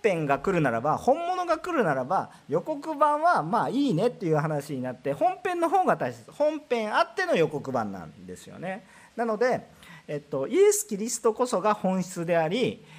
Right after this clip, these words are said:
えー、この神殿というのは型なんですよね。そのことが旧約聖書を見てみると、明確に気づいてくれるはずなんだけれども、それはちょっと気づけない、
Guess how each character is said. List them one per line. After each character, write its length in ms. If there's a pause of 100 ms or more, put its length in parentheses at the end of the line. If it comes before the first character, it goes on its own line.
(180)
え 560
ー、 20
こ 80
の 120
神 400
殿 200
と 120
い 80
う 20
の 120
は 140
型 500
な 120
ん 80
で 80
す 140
よ 100
ね。 260 (280)
そ 160
の 100
こ 120
と 140
が 340
旧 140
約 220
聖 200
書 220
を 40
見 160
て 100
み 120
る 100
と、 320
明 220
確 320
に 460 (460)
気 120
づ 180
い 120
て 120
く 160
れ 120
る 140
は 160
ず 100
な 120
ん 140
だ 100
け 120
れ 120
ど 100
も、 260
そ 120
れ 80
は 120
ち 100
ょ 20
っ 40
と 140
気 160
づ 120
け 140
な 180
い、 160